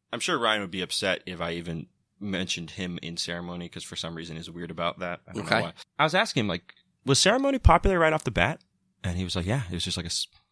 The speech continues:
Speaker 1: fucking smash, you know?" And I started asking more and more people that question, 'cause I played in a band where we toured the entire country, thirty days, you know, D I Y tours, and we'd be like, "Hell yeah, we got a hundred new
Speaker 2: Sure.
Speaker 1: fans," or whatever. And I started to realize more and more, like, that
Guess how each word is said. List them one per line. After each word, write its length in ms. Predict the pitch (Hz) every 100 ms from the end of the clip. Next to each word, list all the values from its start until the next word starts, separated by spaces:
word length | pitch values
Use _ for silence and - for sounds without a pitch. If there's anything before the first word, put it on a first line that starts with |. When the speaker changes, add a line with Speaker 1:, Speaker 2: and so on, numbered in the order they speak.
| _ -
Speaker 1:
fucking 280 | 87 87
smash, 520 | 80 - 107 90 - -
you 60 |
know?" 180 | 82 110 -
And 100 | 123
I 40 |
started 240 | 214 233 87
asking 280 | 98 131
more 160 | 95 92
and 80 | 95
more 100 | 87
people 400 | 92 - 87 82
that 200 | 85 -
question, 540 | - 85 - 165 190 - _ _ -
'cause 120 | 131
I 100 | 190
played 240 | - 277
in 100 | 262
a 40 | 139
band 360 | 101 101 -
where 260 | 95 95 92
we 140 | 90
toured 300 | 85 110 104
the 60 | 95
entire 380 | 92 - 117 101
country, 420 | - 101 - 85
thirty 280 | - 101 92
days, 440 | 92 87 85 - - -
you 160 | 98
know, 260 | 85 78 - -
D 140 | 98
I 100 | 87
Y 220 | 87 85
tours, 380 | - 101 87 87
and 80 | 92
we'd 100 | 92
be 80 | 92
like, 60 | -
"Hell 200 | 143 139
yeah, 200 | 143 110
we 100 | 110
got 140 | 117
a 40 |
hundred 320 | 98 120 120 98
new 180 | 104
Speaker 2:
Sure. 200 | 95 -
Speaker 1:
fans," 380 | 123 196 175 98
or 100 | 90
whatever. 420 | 85 82 80 80 - 110
And 80 |
I 20 | 147
started 200 | 285 202
to 40 |
realize 260 | 143 180 117
more 140 | 113
and 100 | 101
more, 140 | 127 90
like, 200 | 80 - _ - _ _ 101
that 280 | 110 98